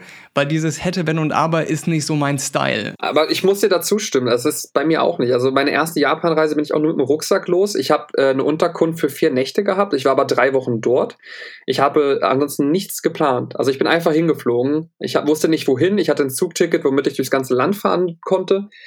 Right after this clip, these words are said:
Speaker 2: Und, äh, wie gesagt, hatte nur für vier Nächte eine Übernachtungsmöglichkeit. Und ab dann musste ich mich spontan durchschlagen. Also da habe ich dann meiner M S auch nicht den Freiraum gegeben, dass sie da so weit über mein Leben und meine Spontanitäten bestimmen darf.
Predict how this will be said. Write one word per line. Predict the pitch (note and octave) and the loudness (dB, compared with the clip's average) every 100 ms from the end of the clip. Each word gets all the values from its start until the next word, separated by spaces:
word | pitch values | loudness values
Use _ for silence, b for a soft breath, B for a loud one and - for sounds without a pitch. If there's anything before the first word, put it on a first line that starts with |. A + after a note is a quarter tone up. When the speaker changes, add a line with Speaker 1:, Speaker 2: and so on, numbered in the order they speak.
| B B B B | B B B B
Speaker 2:
Und, | - C#3 D3 - | -2 0 2 2
äh, | |
wie | D3+ | 2
gesagt, | D3+ | 2
hatte | D#3 D#3+ | 2 0
nur | D#3+ | 0
für | D3+ | -2
vier | - F3 | 0 0
Nächte | D#3+ D3+ - D3+ C#3+ | 2 0 2 2 2
eine | C#3 C#3+ | 0 0
Übernachtungsmöglichkeit. | C3+ C3 B2+ B2 B2 A#2 A#2+ - A#2 A#2 | 2 0 0 -2 0 -2 -4 -4 -2 0
Und | B2 | -2
ab | B2 | 2
dann | C3 C#3 C3 | 0 2 0
musste | C#3 C3+ | 0 -2
ich | C3 | -2
mich | C3+ B2+ | -2 -2
spontan | B2+ A#2+ C3+ C3 | -2 0 0 0
durchschlagen. | A#2+ A#2 A2 G#2+ A#2+ | 0 -2 -2 -2 0
Also | A#2+ B2+ B2+ B B B B B B _ _ | 0 0 -2 B B B B B B _ _
da | C#3+ C#3 | 2 4
habe | E3 | 2
ich | D#3 | 2
dann | - D3 F#2+ | 0 0 0
meiner | C3 C#3+ C#3+ | 2 2 2
M | |
S | C3+ - | 2 2
auch | - C#3+ | 0 2
nicht | C#3 B2 C3 | 0 0 2
den | C3 B2+ B2 | 2 2 -2
Freiraum | - C3+ C#3+ C3 B2+ | 0 2 4 2 2
gegeben, | B2 A#2 B2 C3 C3+ | 2 2 2 2 2
dass | C3 A#2+ - | 0 -2 -2
sie | C3+ C3+ B2+ - | 0 0 0 0
da | B2+ B2 | 2 2
so | B2 | 2
weit | A#2+ A#2 | 2 2
über | A#2+ | 0
mein | A#2+ B2 | 0 2
Leben | C3 C3 | 2 2
und | |
meine | A#2+ A#2+ A#2+ | 0 0 -2
Spontanitäten | - B2+ B2 A#2+ A#2 D#3 E3 | 0 0 0 -2 0 0 0
bestimmen | D#3 D3+ E3 E3 D#3+ | -2 0 0 2 2
darf. | D#3 E3+ - | 2 0 -4